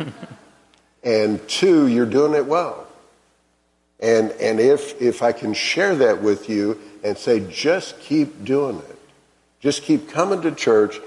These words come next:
Take your, take your child out, swat him on the bottom." Did I just say that on live T V?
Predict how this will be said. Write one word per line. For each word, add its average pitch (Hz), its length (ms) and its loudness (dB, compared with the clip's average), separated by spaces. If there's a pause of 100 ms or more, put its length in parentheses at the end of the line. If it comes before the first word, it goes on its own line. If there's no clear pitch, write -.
(280)
Take 160 320 -2
your, 160 220 2
take 160 320 -4
your 151 100 -6
child 117 440 2
out, 92 340 0
swat 123 320 0
him 165 100 0
on 151 120 2
the 147 60 2
bottom." 98 520 -2 (120)
Did 85 100 -16
I 82 180 -10
just - 340 -6
say 110 160 2
that 98 260 -2
on 90 200 -4
live 92 300 -6
T 107 160 -14
V? 92 140 -16